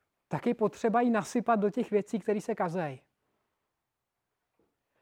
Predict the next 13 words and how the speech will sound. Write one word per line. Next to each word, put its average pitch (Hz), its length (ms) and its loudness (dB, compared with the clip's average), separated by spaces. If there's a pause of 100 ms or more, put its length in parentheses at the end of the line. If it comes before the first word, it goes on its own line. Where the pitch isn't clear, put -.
Jestli 170 240 0
máme 247 220 4
přinášet 233 600 0
pokoj, 233 440 2
tak 214 140 -4
to 233 100 -2
znamená 214 420 0
jít 240 180 -2
na 196 180 0
místa, 208 440 -4
kde 208 80 0
je 208 100 0
nepokoj. 180 520 -6